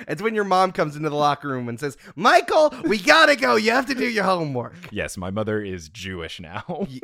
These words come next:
Speaker 1: yeah.
Speaker 2: <laughs>
Speaker 1: Are all mothers Jewish? All mothers are Jewish in my head.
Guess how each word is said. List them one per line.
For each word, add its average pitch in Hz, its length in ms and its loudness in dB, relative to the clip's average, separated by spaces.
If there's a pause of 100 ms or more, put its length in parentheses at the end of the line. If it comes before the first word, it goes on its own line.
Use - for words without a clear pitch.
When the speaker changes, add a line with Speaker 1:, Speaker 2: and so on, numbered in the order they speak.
(140)
Speaker 1:
yeah. 135 360 0 (360)
Speaker 2:
<laughs> 294 240 0 (800)
Speaker 1:
Are 143 120 0
all 156 260 4
mothers 175 420 0
Jewish? 160 400 -4
All 202 180 2
mothers 180 420 -2
are 135 60 -12
Jewish 127 440 -14
in 127 80 -12
my 117 100 -12
head. 107 220 -14